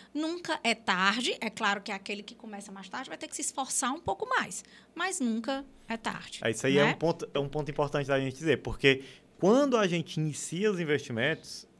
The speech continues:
Speaker 2: eu fui assim, a Juliana provavelmente, o Daniel provavelmente, nós só temos um arrependimento.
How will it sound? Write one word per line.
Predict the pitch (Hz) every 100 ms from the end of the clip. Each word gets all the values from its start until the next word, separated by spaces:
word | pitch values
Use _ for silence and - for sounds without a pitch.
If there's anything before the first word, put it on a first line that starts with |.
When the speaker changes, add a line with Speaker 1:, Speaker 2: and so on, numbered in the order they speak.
| _ -
Speaker 2:
eu | 143
fui | 151 143
assim, | 139 123 120 104 -
a |
Juliana | 101 120 120 131
provavelmente, | 123 120 123 120 107 113 110 - - - _ _ -
o |
Daniel | 107 120 131
provavelmente, | 131 123 123 123 117 113 110 - - - _ _ _ _ -
nós | 131
só | 147
temos | 139 143 127
um | 156
arrependimento. | 160 160 165 170 117 -